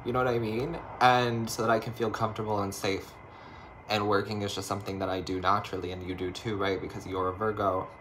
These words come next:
or you have Virgo placements. This is for all Virgo placements, Sun, Moon, Rising, Venus, North Node, Midheaven. I don't care if it's your Saturn, your Jupiter, your frickin' Pluto. It doesn't matter.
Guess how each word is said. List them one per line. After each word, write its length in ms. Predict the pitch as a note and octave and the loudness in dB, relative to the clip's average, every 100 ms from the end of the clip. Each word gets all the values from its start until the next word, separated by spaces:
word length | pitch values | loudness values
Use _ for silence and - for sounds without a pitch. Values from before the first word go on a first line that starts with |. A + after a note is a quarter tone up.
| - G#2 | -8 0
or 120 | G2 | 2
you 100 | G2 | 4
have 180 | G2 F#2+ | 2 2
Virgo 220 | F#2+ G2 | 0 0
placements. 680 | - G#2+ G2 G2 F#2 F2 - | -2 -6 -6 -8 -8 -8 -8
This 100 | G2 | -8
is 100 | F#2+ | -2
for 140 | G2+ | 2
all 240 | F#2 G2+ | 4 4
Virgo 280 | G2+ F#2+ F#2+ | 2 0 -2
placements, 600 | F2+ G2 G2 - G2 F#2+ | -4 -6 -8 -6 -6 -6
Sun, 340 | - - G2+ G2 | -6 -2 -2 -2
Moon, 180 | G2 | -4
Rising, 360 | G2 G2 G2 F#2+ | -2 -4 -4 -4
Venus, 340 | G2 G2 F#2+ | -4 -4 -6
North 280 | G#2 G2+ - | -4 -4 -4
Node, 240 | G2+ G2+ G2+ - - - - - - - - | -4 -2 -4 -8 -14 -16 -16 -18 -18 -16 -2
Midheaven. 640 | A#2 G#2+ A2+ G#2+ G#2+ G#2+ A2+ A#2 - - - | 0 4 2 2 2 0 -4 -8 -12 -10 -2
I 60 | |
don't 140 | A2 F#2+ | 0 0
care 140 | A2 | 0
if 100 | G#2+ | 0
it's 100 | G#2 | -2
your 100 | G#2 | -2
Saturn, 520 | - G2+ G2+ G#2 G2+ | 4 4 6 4 0
your 100 | G2 | -2
Jupiter, 640 | F#2+ G2 G2 G2+ G2+ G#2 G#2+ - - - | -2 -2 0 2 2 2 -4 -14 -16 -6
your 80 | G#2 | -2
frickin' 360 | G#2+ G#2 G#2 | -2 -2 -2
Pluto. 460 | G2 A2+ G#2 G2+ G#2 | -2 0 2 4 4
It 180 | G2+ A2+ | 2 2
doesn't 260 | A2 G#2 | 2 2
matter. 460 | G2 G2 F#2+ G2 | 6 6 6 2